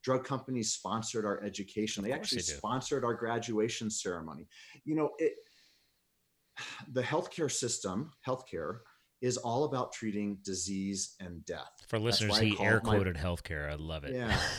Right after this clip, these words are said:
Speaker 2: <laughs>
Speaker 1: That's why I called my book Universal Death Care, because universal death care is what we have in the age of entitlement. Americans think that they can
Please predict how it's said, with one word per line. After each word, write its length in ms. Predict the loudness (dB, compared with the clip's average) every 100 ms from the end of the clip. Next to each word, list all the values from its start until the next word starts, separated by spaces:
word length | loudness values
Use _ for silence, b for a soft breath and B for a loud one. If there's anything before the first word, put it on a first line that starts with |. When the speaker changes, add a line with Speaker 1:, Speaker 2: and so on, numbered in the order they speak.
| -4
Speaker 2:
<laughs> 300 | -6 -6 -4
Speaker 1:
That's 180 | -4 0
why 180 | 2 4
I 40 |
called 320 | 4 2 2 2
my 120 | 2
book 280 | 4 2 2
Universal 680 | 2 4 4 4 2 0
Death 280 | 0 0 -2 -6
Care, 180 | -4 -2
because 380 | -2 2 2 B B 2
universal 600 | 4 6 6 4 0 0
death 240 | 0 0 -2
care 180 | -2 0
is 120 | -2
what 160 | -4
we 80 | -6
have 280 | -2 -2 -2
in 80 | -4
the 120 | -4
age 240 | -2 -2 -2
of 80 | -8
entitlement. 560 | -8 -6 -4 -4 -6 b b b -2
Americans 680 | 0 2 2 0 -2 -2 -2
think 260 | -2 -2
that 160 | -4 -2
they 160 | -2 -2
can 520 | -4 -6 -6 -6